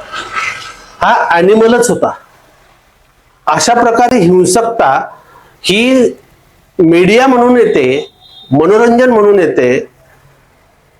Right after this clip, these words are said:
त्यानंतर एक किल नावाचा चित्रपट आला, त्यातही तेच होतं. वेब सिरीज अशी एकही वेब सिरीज नाहीये की जी परिवारासह आपण बघू शकतो, अपवादात्मक सोडल्या तर.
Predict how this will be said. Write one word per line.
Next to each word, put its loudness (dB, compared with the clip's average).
त्यानंतर 2
एक 2
किल 2
नावाचा 2
चित्रपट -2
आला, 0
त्यातही 0
तेच 0
होतं. -2
वेब 2
सिरीज 0
अशी -2
एकही 2
वेब 4
सिरीज 2
नाहीये 2
की 0
जी 0
परिवारासह 2
आपण 2
बघू 2
शकतो, -4
अपवादात्मक 2
सोडल्या 0
तर. -2